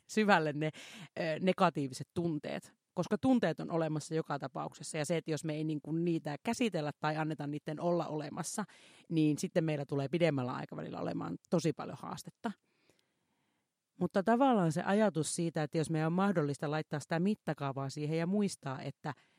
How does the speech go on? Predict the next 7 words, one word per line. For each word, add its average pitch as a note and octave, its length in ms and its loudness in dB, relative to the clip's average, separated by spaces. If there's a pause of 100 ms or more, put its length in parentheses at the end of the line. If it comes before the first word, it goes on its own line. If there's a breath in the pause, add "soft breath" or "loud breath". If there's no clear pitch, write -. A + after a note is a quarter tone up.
(640 soft breath)
se A3 180 4
millä G3 340 6
tavalla E3 560 2 (440)
me D#3 100 0
siihen E3 260 2
tilanteeseen C#3 640 0
suhtaudutaan, D3 760 -8